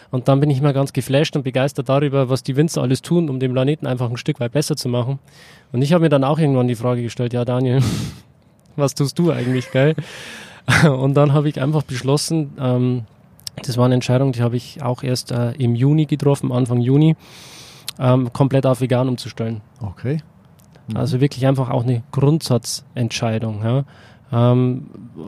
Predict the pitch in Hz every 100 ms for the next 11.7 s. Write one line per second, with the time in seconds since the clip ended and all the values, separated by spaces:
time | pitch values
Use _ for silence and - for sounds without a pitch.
0 | 139 - 117 135 147 - 143 131 135 131
1 | 139 147 185 117 117 123 123 123 147 160
2 | 151 135 165 151 151 135 - 131 123 123
3 | 156 165 160 151 151 151 143 135 135 135
4 | 131 139 156 - 127 117 120 120 120 143
5 | 135 127 131 - 120 - 120 123 120 123
6 | 165 - 147 165 - 113 117 127 - 131
7 | 156 - 156 139 143 - 139 139 131 -
8 | 110 - 131 165 - - - - - -
9 | - - 131 127 143 - 135 131 131 131
10 | 139 - 135 139 - 147 - 127 120 123
11 | 123 143 - 127 120 113 -